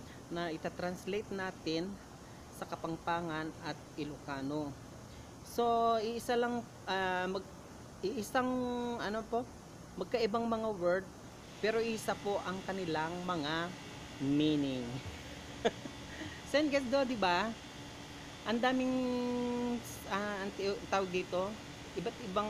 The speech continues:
iisa lang ang, ay, anong iisa? Iba't ibang word, pero iisa lang po ang ibig sabihin. So, umpisa na natin guys, huwag na tayong magpatumpik-tumpik pa, baka mamaya po ay mawala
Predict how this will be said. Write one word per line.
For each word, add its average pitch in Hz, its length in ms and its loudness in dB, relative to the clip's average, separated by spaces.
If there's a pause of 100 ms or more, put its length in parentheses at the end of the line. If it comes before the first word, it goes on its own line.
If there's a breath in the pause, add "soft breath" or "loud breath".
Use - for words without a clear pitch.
iisa 240 400 2
lang 226 160 4
ang, 214 180 0 (1160)
ay, 170 160 0 (400)
anong 147 240 2
iisa? 147 260 0 (640)
Iba't 185 240 0
ibang 233 400 4
word, 175 240 8 (480)
pero 226 240 4
iisa 220 480 2
lang 202 200 0
po 185 200 4
ang 175 160 0 (160)
ibig 156 320 2
sabihin. 131 800 -2 (840)
So, 269 120 2
umpisa 294 320 4
na 294 80 8
natin 269 560 4
guys, 233 320 2
huwag 214 160 0
na 220 80 0
tayong 196 240 0
magpatumpik-tumpik 175 800 -2
pa, 202 160 -2
baka 196 160 -2
mamaya 160 400 2
po 196 160 -2
ay 175 80 0
mawala 147 320 2